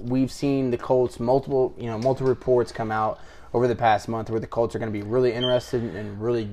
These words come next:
going after Jadeveon Clowney. Um, they add a guy like Jadeveon Clowney to that Colts defense who's already young and up and coming.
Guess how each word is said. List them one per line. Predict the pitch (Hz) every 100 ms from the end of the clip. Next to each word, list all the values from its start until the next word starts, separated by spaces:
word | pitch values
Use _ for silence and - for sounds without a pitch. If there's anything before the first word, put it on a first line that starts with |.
| -
going | 110 120
after | 107 117 -
Jadeveon | 113 120 120 120 117
Clowney. | 127 127 131 131 - - - -
Um, | 110 104 101 95 82 - - - - -
they | 123 175
add | 160
a |
guy | 147 156
like | 131
Jadeveon | 131 135 131
Clowney | - 131 131
to | -
that | 131 -
Colts | 135 107
defense | 117 120 120
who's | 123
already | 123 117
young | 107 110 123 120
and |
up | 113 120
and | 113
coming. | 123 127 131